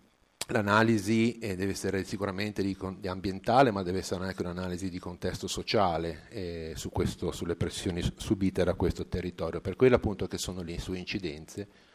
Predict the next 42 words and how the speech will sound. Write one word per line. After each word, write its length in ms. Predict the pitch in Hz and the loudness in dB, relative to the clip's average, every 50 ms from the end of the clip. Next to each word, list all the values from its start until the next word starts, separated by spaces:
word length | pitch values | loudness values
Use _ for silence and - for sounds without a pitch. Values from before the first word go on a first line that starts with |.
| _ _ | _ _
umane, 460 | 98 95 92 90 85 82 80 82 92 | -10 -6 -4 -2 0 0 0 0 0
appunto 380 | 101 - - 87 82 - - 78 | 0 0 -2 -4 -4 -6 -8 -8
parlavo 440 | 80 80 78 80 80 78 78 80 | -8 -6 -4 -2 -2 -2 -2 -4
di, 380 | 78 78 76 76 73 71 71 73 | -4 -6 -8 -8 -8 -8 -10 -10
di 120 | 73 78 76 | -10 -12 -10
polvere, 520 | - 80 80 85 90 92 76 78 76 82 | -6 -4 -2 0 0 -2 -2 -4 -6 -6
di 140 | 78 80 92 | -4 -4 -4
rumore, 500 | 98 117 92 80 80 82 85 80 76 - - - - - - - - | -4 -4 -4 -4 -4 -2 -2 -2 -2 -4 -8 -14 -16 -16 -16 -16 -6
ma 140 | - 82 95 | -4 -4 -2
anche 220 | 78 85 - - | -2 -2 -2 -2
chiaramente 600 | 95 - 110 98 98 92 87 85 87 - - 85 | -2 2 2 2 2 0 -2 -6 -4 -2 -2 -2
quelle 340 | - - 85 78 80 87 87 | 0 -2 -2 0 0 0 0
delle 220 | 82 82 80 82 - | 0 -2 -2 -2 0
tematiche 480 | - 80 80 80 73 - 85 87 87 | -2 0 0 -2 -4 -4 -4 -4 -6
ambientali, 640 | 85 80 80 87 85 82 - 107 92 85 82 80 87 | -6 -6 -6 -8 -8 -2 2 4 4 4 4 0 -2
perché 280 | - 92 87 - 92 87 | -4 -4 -4 -4 -4 -4
noi 220 | 92 90 92 95 | -4 -4 -4 -4
non 220 | 98 98 92 90 | -4 -4 -4 -2
possiamo 560 | - 107 98 - - - 123 113 104 98 92 95 | -2 -2 0 0 2 4 6 6 6 4 2 0
dimenticarci, 1160 | 90 92 90 92 90 87 - - 95 - 104 90 85 82 85 85 85 - - 101 104 101 - - | -2 -2 -2 -2 -4 -2 -2 -2 -2 2 4 4 6 6 4 2 0 2 2 2 2 0 -4 -10
e 160 | - - 90 | -12 -12 -10
su 140 | - - 98 | -10 -10 -2
questo 260 | - 101 92 87 95 | 0 0 0 2 0
la 60 | 92 | -2
nostra 180 | 90 87 - 92 | -4 -2 -2 -2
associazione 560 | - - 87 - 90 85 - - 104 92 82 | -2 -2 -2 -4 -4 -4 -2 -2 0 0 0
si 80 | - - | -2 -4
è 40 | 80 | -6
impegnata 420 | 76 - 90 82 87 85 82 - | -4 -4 -4 -2 -2 -2 -2 -4
moltissimo, 760 | 85 85 85 78 - - 107 - - - 82 80 76 71 78 - | -4 -6 -6 -4 -2 -2 -2 -2 -2 -4 -6 -4 -4 -4 -4 -2
e 180 | - 80 78 | 0 0 2
recentemente 680 | 78 80 - - 82 - - 85 95 98 92 - - | 2 0 -2 -4 -4 -4 -2 0 2 0 0 0 -2
anche 200 | 76 78 - - | -4 -4 -4 -6
grazie 320 | - - 80 78 - - 76 | -2 0 0 0 0 -2 -4
al 60 | 69 | -4
supporto 400 | - - - - 90 82 - - | -2 -2 0 2 0 0 0 -4
dell'amministrazione 960 | 78 76 80 82 80 82 82 78 80 78 - 92 80 - - 87 78 - 78 | -4 -4 -4 -4 -4 -6 -6 -6 -6 -4 -4 -4 -6 -4 -4 -6 -6 -6 -8
comunale 500 | - - 80 85 85 92 101 104 95 90 | -8 -8 -6 -4 -2 -2 0 0 0 -2
nell'ambito 460 | 87 78 76 85 85 78 80 87 82 | -2 -4 -4 -6 -6 -6 -6 -8 -6
del 180 | 80 85 82 78 | -4 -4 -4 -4
progetto 460 | - 87 85 - - 80 - - 120 | -4 -4 -4 -4 -4 -6 -2 -2 -4
Force, 580 | - - - 80 71 69 - 85 - - 98 | -2 -2 -2 -2 -2 -4 -4 -6 -8 -8 -8